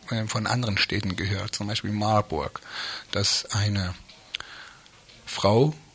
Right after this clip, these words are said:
mit Messer gesto-, also erstochen wurde und, äh, nachher hat man festgestellt, dass sie, dass sie eigentlich eine Deutsche war.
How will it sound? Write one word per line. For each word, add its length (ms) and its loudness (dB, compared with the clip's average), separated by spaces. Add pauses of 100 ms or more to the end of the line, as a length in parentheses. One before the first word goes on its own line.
(140)
mit 180 -2
Messer 240 2
gesto-, 440 2
also 160 0
erstochen 420 4
wurde 380 2 (1300)
und, 600 4
äh, 140 4
nachher 480 4
hat 200 2
man 160 2
festgestellt, 580 0
dass 120 0
sie, 280 -2
dass 160 -2
sie 100 -2
eigentlich 340 0
eine 180 0
Deutsche 360 0
war. 140 -8